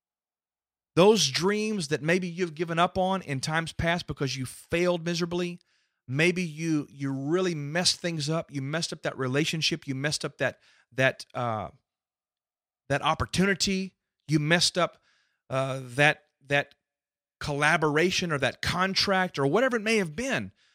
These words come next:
Maybe you screwed it up and you screwed it up big time. And because of that failure, that embarrassment, that shame, that guilt, whatever it was, you gave up on it. You filed it away.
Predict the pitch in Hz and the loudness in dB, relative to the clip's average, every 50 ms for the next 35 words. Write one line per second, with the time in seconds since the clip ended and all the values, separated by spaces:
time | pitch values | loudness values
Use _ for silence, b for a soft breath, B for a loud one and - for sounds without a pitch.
0 | _ _ - 135 175 226 262 277 247 262 247 214 196 180 156 143 - - - - | _ _ -6 -4 -2 -2 -2 -2 -2 -2 -2 0 0 0 0 0 0 -2 -2 -2
1 | - 214 247 254 240 233 220 220 214 214 - 147 151 147 143 139 - - - 208 | -4 -4 -2 0 2 4 6 6 6 6 2 -4 -6 -4 -2 -2 -2 -2 -2 -4
2 | 202 185 180 160 147 120 - 123 120 - 185 170 - - 170 156 123 98 87 69 | -4 -2 0 0 0 -2 -2 -2 -2 0 0 0 -2 -6 -6 -4 -6 -6 -8 -10
3 | - _ _ _ _ _ _ _ _ _ _ _ _ _ _ _ _ _ _ _ | -16 _ _ _ _ _ _ _ _ _ _ _ _ _ _ _ _ _ _ _
4 | _ _ _ _ _ _ _ _ 170 170 165 170 175 - 220 233 214 214 196 165 | _ _ _ _ _ _ _ _ 0 2 2 2 0 0 0 0 0 0 -2 -2
5 | 147 143 208 220 233 - - - - - 285 285 262 240 202 160 143 139 151 156 | -2 0 0 0 0 -2 -8 -10 -6 -2 0 2 2 4 4 4 4 4 2 2
6 | 160 160 147 135 - 214 226 233 220 - - - 135 - - 139 131 - - - | 2 0 -2 -2 -2 0 2 2 2 0 -2 -4 -4 0 0 0 2 2 2 4
7 | - - - 277 254 220 180 143 127 120 131 123 - - 127 123 156 196 190 143 | 4 4 4 2 2 0 0 -2 -2 -2 -4 -4 -4 -8 -10 -2 0 0 2 0
8 | - - - - _ _ _ _ _ _ _ _ _ _ _ _ _ _ _ _ | -2 -6 -14 -20 _ _ _ _ _ _ _ _ _ _ _ _ _ _ _ _
9 | _ _ _ _ _ _ _ _ _ _ _ _ _ _ _ _ _ _ 139 147 | _ _ _ _ _ _ _ _ _ _ _ _ _ _ _ _ _ _ 4 6
10 | 156 165 160 151 131 - 110 127 139 135 117 107 104 - - - - - _ _ | 6 6 4 2 0 0 0 0 0 0 0 -2 -4 -6 -8 -10 -12 -16 _ _
11 | _ _ _ _ _ _ _ _ _ _ _ _ _ _ _ _ _ _ _ _ | _ _ _ _ _ _ _ _ _ _ _ _ _ _ _ _ _ _ _ _
12 | _ _ _ _ _ _ _ _ _ _ _ - 117 117 123 131 127 120 127 123 | _ _ _ _ _ _ _ _ _ _ _ -8 -6 -2 2 2 2 2 2 0
13 | - 123 110 104 92 - - - _ _ _ 117 117 - - - 131 127 143 156 | 0 -2 -2 -2 -4 -6 -10 -16 _ _ _ -8 -8 -6 -2 0 2 4 4 2
14 | 160 160 165 165 156 143 135 127 123 117 117 113 123 | 2 0 0 0 2 2 2 2 2 0 -2 -4 -6